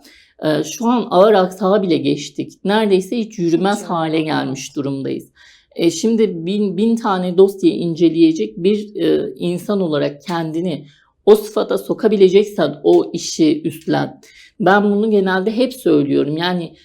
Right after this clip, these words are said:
Speaker 1: e, bir göreve başlamadan önce, e, yapabileceğiniz, e, ya da yapamayacağınız, e, kavramı kendiniz özünüze oturtun.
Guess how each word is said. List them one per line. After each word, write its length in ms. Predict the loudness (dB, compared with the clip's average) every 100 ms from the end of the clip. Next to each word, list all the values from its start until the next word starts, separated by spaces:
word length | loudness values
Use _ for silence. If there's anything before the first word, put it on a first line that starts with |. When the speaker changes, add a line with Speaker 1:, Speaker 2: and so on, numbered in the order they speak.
| _ -6 -2
Speaker 1:
e, 360 | 0 0 0
bir 140 | 0 0
göreve 420 | 4 4 6 4
başlamadan 640 | 2 0 -2 -2 0 0 0
önce, 360 | 0 2 2
e, 260 | 2 0 -4 -4 -4
yapabileceğiniz, 1200 | 0 2 4 2 2 4 6 4 4 -2 -6 -8 _ _ _ -4
e, 100 | 0 2 0 -2 -6
ya 380 | -8 0 4 6
da 60 |
yapamayacağınız, 1160 | 6 4 2 2 0 -2 -2 0 0 -4 -6 -2
e, 240 | 0 0
kavramı 760 | 0 4 4 4 0 0 -2 -6 _ _ -2
kendiniz 640 | 0 2 0 -2 -4 -6 0
özünüze 520 | 8 8 8 0 2 4
oturtun. 800 | 2 0 -6 -8 -8 -12 -12